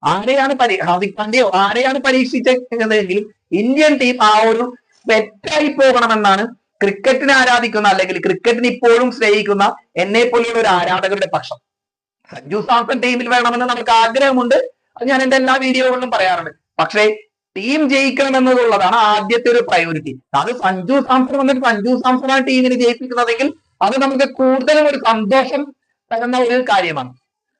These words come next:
അപ്പോൾ ഈ ഒരു പോരായ്മ, ചെറിയ ചെറിയ പോരായ്മകൾ ഒക്കെ മാറ്റിവെച്ചാൽ ഇപ്പോഴും ലോകത്തിലെ ഒന്നാം നമ്പർ ടീം ഇന്ത്യ തന്നെയാണ്. മറ്റുള്ള ടീമുകൾക്ക് പോരായ്മയില്ല എന്നല്ല, ഇന്ത്യൻ ടീം വളരെ മികച്ച, കമ്പാരിറ്റീവ്ലി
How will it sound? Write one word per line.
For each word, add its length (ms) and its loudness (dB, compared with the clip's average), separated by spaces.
അപ്പോൾ 180 -2
ഈ 200 0
ഒരു 100 2
പോരായ്മ, 560 2
ചെറിയ 340 0
ചെറിയ 220 2
പോരായ്മകൾ 720 2
ഒക്കെ 120 0
മാറ്റിവെച്ചാൽ 760 0
ഇപ്പോഴും 480 0
ലോകത്തിലെ 440 2
ഒന്നാം 400 0
നമ്പർ 280 0
ടീം 220 -4
ഇന്ത്യ 300 4
തന്നെയാണ്. 300 2
മറ്റുള്ള 360 -4
ടീമുകൾക്ക് 520 -2
പോരായ്മയില്ല 760 0
എന്നല്ല, 420 2
ഇന്ത്യൻ 320 0
ടീം 180 0
വളരെ 320 2
മികച്ച, 340 0
കമ്പാരിറ്റീവ്ലി 600 2